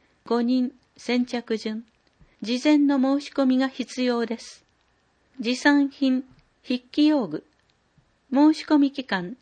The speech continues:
十二月六日から。六、光の窓アート二千二十一。地球と作る形、夜間ライトアップ。日時、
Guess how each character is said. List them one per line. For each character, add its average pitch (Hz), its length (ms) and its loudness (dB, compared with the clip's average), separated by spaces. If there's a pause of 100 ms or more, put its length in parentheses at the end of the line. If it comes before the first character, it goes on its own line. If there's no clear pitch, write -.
(300)
十 277 240 0
二 277 140 4
月 269 360 -4
六 247 140 2
日 262 240 -2
か 254 180 -2
ら。 - 140 -10 (1800)
六、 - 580 -6 (440)
光 285 460 0
の 277 140 2
窓 262 420 0
ア 262 140 2
ー 208 40 -8
ト - 380 -10
二 226 140 -4
千 262 380 0
二 247 120 0
十 208 280 -4
一。 - 420 -8 (1040)
地 277 180 -2
球 320 280 0
と 302 180 0
作 - 260 -2
る 202 120 0
形、 - 580 -8 (440)
夜 277 140 0
間 220 380 -2
ラ 233 140 2
イ 262 80 -4
ト 240 200 -2
ア 226 40 -2
ッ 226 40 -8 (160)
プ。 - 200 -4 (1000)
日 285 300 2
時、 - 260 -8